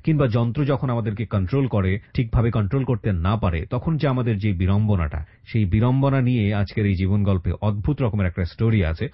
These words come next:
কিন্তু সেটা ওর এই ছোটবেলার জীবন গল্প শুনে মোটেও, আহ, সেই গল্পের টাচ পাওয়া সম্ভব নয়। সেটার জন্য আপনাকে সামনের দিকে একটু যেতে হবে।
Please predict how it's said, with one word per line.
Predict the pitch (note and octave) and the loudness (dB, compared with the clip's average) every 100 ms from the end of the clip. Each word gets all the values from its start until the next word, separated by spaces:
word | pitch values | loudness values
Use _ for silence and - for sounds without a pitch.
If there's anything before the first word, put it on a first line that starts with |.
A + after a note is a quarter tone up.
| - - | -12 -8
কিন্তু | C#3 B2+ C3 | -4 -2 -2
সেটা | C#3+ C#3 A#2 C3 - _ | 0 0 0 -2 -10 _
ওর | B2 D3+ | 0 2
এই | D3 | 2
ছোটবেলার | C3+ C#3+ B2 A#2+ A2+ | 0 -2 0 0 0
জীবন | G#2 G#2 | 0 0
গল্প | G2+ F#2 F#2 | 0 -2 -4
শুনে | G2 F2+ | -4 -2
মোটেও, | F2 G2 F2+ F2+ | -2 0 -2 -4
আহ, | B1 F2+ E2+ | -8 -8 -6
সেই | - G2 | -2 0
গল্পের | F#2+ F2 F2+ | 0 0 -2
টাচ | F2 - | -4 -4
পাওয়া | E2+ E2 | -4 -2
সম্ভব | F2 E2 D#2+ | -2 -2 -4
নয়। | E2 | -6
সেটার | F2+ A#2 A#2 | -6 -4 -2
জন্য | A#2+ A2+ | 0 0
আপনাকে | A#2 G#2 | -2 -2
সামনের | G2 G2+ | 0 0
দিকে | F#2+ F#2+ | 0 -2
একটু | F#2+ | -2
যেতে | F2+ F2 | -4 -2
হবে। | F2+ | -2